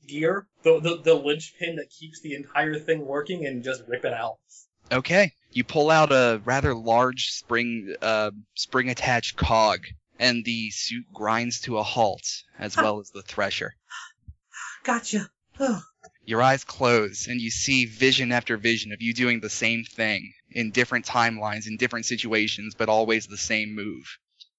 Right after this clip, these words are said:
Speaker 2: You close your eyes as Sura Novacell, and open your eyes as Sura Novacell, Spirit of the Future.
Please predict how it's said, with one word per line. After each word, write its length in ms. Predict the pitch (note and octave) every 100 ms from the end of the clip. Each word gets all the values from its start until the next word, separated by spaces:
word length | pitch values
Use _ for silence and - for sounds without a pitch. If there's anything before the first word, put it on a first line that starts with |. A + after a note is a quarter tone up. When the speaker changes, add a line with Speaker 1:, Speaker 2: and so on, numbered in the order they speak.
| _ -
Speaker 2:
You 120 | A2+
close 340 | - B2+ C3+ B2+
your 180 | B2 A#2+
eyes 400 | B2 C3 C3 -
as 320 | - A#2 A2+
Sura 280 | - B2 A2+
Novacell, 600 | A2+ B2+ B2+ E3 D#3 E3+ - - _ -
and 160 | A2+
open 260 | G#2 A#2+ C3
your 160 | B2+ A#2+
eyes 200 | B2+ A2+
as 120 | G2+
Sura 300 | - A#2+ A#2+
Novacell, 640 | A2+ A#2 A#2+ - A#2+ B2 B2+ _
Spirit 520 | - - - A2+ A#2 A#2+
of 140 | A2
the 60 | A#2
Future. 520 | - A2 G2+ -